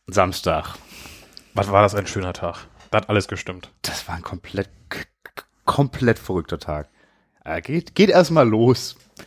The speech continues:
Speaker 1: Menschen sitzen in einem Büro. Der Bühnenstream läuft. Die mächtigen Kassierer betreten die Bühne. Man sieht die Band. Die geschmackssicheren Menschen im Büro freuen sich. Andere haben schon schluch-, fluchtartig den Raum verlassen.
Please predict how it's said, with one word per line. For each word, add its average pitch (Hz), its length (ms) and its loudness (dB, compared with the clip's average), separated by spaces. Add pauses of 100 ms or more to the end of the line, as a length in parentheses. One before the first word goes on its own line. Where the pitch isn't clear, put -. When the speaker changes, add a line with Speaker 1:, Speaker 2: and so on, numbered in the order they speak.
(420)
Speaker 1:
Menschen 160 420 4
sitzen 139 300 2
in 92 100 -6
einem 92 220 4
Büro. 87 540 0 (1160)
Der 80 60 -10
Bühnenstream 98 760 -2
läuft. 90 600 -2 (520)
Die - 80 0
mächtigen 160 440 2
Kassierer 120 720 2 (520)
betreten 87 720 -2 (220)
die 80 60 -12
Bühne. 82 420 -6
Man 104 140 0
sieht 185 180 -2
die - 60 2
Band. 98 500 2 (2000)
Die 98 60 -8
geschmackssicheren 123 760 2
Menschen 123 300 2
im 101 100 -2
Büro 101 300 2
freuen 101 380 4
sich. 160 220 2
Andere 98 260 2
haben 95 180 2
schon 92 160 -2
schluch-, - 340 -4
fluchtartig - 580 2
den 80 100 -8
Raum 82 200 0
verlassen. 151 460 4